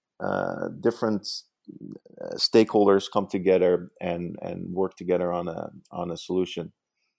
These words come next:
Now, I think it's, that's, that's really good, and you bring all these people together and you start the conversation. At the same time, there's a risk, um, and I think, you know, one of these risks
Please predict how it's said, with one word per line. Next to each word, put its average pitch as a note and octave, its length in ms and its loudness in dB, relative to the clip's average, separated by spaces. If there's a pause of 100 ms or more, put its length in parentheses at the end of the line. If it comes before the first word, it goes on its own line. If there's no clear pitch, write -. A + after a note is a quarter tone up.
(920)
Now, C3 180 8
I D3 60 8
think F#3 340 2
it's, B2+ 240 4
that's, B2+ 460 6
that's A2+ 240 2
really A2 240 6
good, G#2+ 280 8
and G2+ 200 2
you F#2+ 120 2
bring G#2+ 220 2
all A2 140 4
these G2+ 160 0
people G2 260 -4
together G2 340 6
and A2 100 2
you F#2+ 80 0
start G#2 240 2
the G2 40 -10
conversation. G2+ 500 0
At G2+ 100 -4
the G#2+ 80 -4
same C3+ 260 0
time, A2 300 2
there's G2 260 6
a G2 80 2
risk, A#2 340 2 (880)
um, F#2 480 0 (100)
and G2 160 0
I G2 80 2
think, A2+ 260 -2 (1160)
you F#2 120 -6
know, E2 100 -4
one F#2 260 2
of F#2+ 140 0
these F#2+ 180 2
risks - 600 2